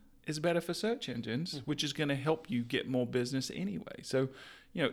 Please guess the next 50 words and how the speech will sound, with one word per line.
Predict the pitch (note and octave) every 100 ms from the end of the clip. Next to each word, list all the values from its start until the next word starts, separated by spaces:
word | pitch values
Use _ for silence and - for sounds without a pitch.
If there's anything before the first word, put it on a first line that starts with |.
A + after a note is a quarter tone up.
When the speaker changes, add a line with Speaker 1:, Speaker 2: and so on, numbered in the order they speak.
| -
Speaker 1:
even | G3+ A3
if | G3+ F#3
you're | D#3+
not | C3+
doing | D#3+ D3+
it | -
because | - B2+ C#3 A#2
you | A#2+
should | A2+ - B2 D#3
and |
it's | B2 A#2
the | A#2
right | A#2 -
thing | A#2+ A2+
to | G#2+
do | A2 B2
and | C#3
you're | B2
not | A#2+ G#2+
a |
jerk, | G2+ B2+ D3 A2+ - - - - - - - - - - -
you | D3
know, | B2 -
if | C#3
you | C3 B2+
are | F#3 A3
a |
jerk, | A2+ A2+ B2
it's | C3
still | - D#3
gonna | C#3+ C#3
help | C3+
your | B2
business | B2 D#3+ A2+ G2
if | A#2 -
you |
do | - B2+
it. | -
So | - A#2+
you | A#2
should | B2+ A#2+
do | D3
it. | - - -
So | - -
there's | - C3+ B2
no | C3+
excuse. | B2 - C3 A2+ - - _ - -
Speaker 2:
And | - G#3 D#3+ - - - -
beyond | D3 C#3 C#3 C3+ B2+ A#2
those | B2+ C3+ B2